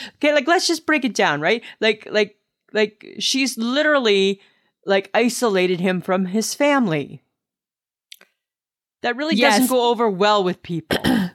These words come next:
Speaker 2: But didn't he, per-, like, didn't he voluntarily go do it?
Speaker 1: Well, I mean, he's with her.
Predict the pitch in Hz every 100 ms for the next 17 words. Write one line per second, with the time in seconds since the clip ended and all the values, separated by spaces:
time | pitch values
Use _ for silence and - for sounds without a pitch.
0 | - 294 - 320 349 359 330 302 277 262
1 | 247 240 - 233 220 233 247 254 240 226
2 | 190 175 185 196 202 196 202 208 202 202
3 | 208 208 208 214 208 214 _ _ _ _
4 | _ 311 208 165 170 190 175 185 170 135
5 | 196 233 147 208